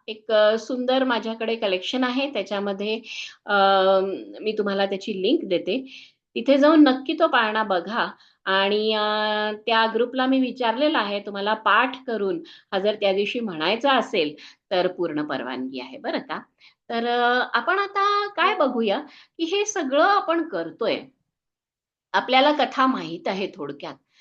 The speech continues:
पण आपण हे करत असताना आपल्याला काय बघितलं पाहिजे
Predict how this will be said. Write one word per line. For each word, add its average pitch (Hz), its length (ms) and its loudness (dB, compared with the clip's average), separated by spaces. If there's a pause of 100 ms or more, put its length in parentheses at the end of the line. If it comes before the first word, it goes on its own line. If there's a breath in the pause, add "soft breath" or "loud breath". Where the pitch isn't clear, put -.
(240 soft breath)
पण 208 100 -6
आपण 202 220 -4
हे 202 100 -6
करत 226 340 -2
असताना 202 580 -4 (1080)
आपल्याला 381 380 -2
काय 415 280 4
बघितलं 247 380 -2
पाहिजे 170 340 -10